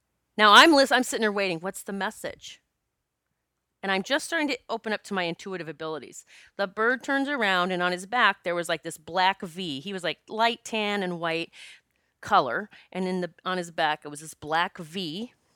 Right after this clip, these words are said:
and I heard, "Victory." The bird came to tell me, "Victory.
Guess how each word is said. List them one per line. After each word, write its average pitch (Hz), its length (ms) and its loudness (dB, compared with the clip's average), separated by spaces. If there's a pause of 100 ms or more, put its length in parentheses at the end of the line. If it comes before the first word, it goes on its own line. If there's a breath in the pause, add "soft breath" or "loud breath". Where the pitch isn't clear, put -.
(280)
and 180 140 -6
I 180 100 -4
heard, 175 320 -4
"Victory." 160 680 -12 (4000)
The 165 100 -6
bird 165 480 -2 (240)
came 160 420 -4
to - 120 -14
tell 185 260 -4
me, 120 260 -6 (3000)
"Victory. 139 720 -10